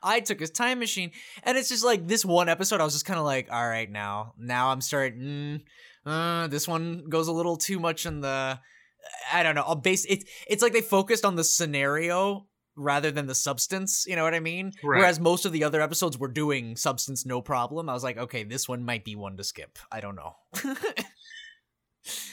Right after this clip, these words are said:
Speaker 2: I think that's,
Speaker 1: Um,
Speaker 2: I
Speaker 1: still
Speaker 2: think
Speaker 1: good.
Speaker 2: that's season five.
Speaker 1: Okay.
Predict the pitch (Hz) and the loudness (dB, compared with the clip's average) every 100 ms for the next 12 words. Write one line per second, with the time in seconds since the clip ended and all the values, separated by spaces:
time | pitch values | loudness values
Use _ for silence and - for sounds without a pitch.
0 | - - - 135 165 151 143 143 143 151 | -18 -8 -4 0 4 6 6 6 4 2
1 | 135 185 175 170 131 - 139 113 110 101 | 4 2 4 2 2 0 0 -2 -8 -6
2 | 110 90 87 - - _ _ _ _ _ | -6 -4 -8 -12 -20 _ _ _ _ _
3 | _ _ _ _ _ _ _ _ _ _ | _ _ _ _ _ _ _ _ _ _
4 | _ 156 160 139 113 | _ 2 2 2 0